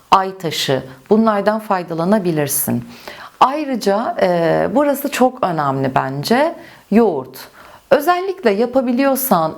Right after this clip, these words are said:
evde doğal probiyotik bir yoğurt yapabilirsin. Değilse, e, herhangi bir <laughs> marketten satın aldığın yoğurtu olabilir elbette ama her şeyin doğalı kendi doğamız için de çok daha önemli.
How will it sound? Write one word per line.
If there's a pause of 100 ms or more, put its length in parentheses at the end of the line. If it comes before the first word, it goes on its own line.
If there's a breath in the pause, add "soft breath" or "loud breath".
evde
doğal
probiyotik
bir
yoğurt
yapabilirsin.
Değilse,
e,
herhangi
bir
<laughs>
marketten
satın
aldığın
yoğurtu
olabilir
elbette
ama (240 loud breath)
her
şeyin
doğalı (320 loud breath)
kendi
doğamız (120)
için
de (280 loud breath)
çok
daha
önemli.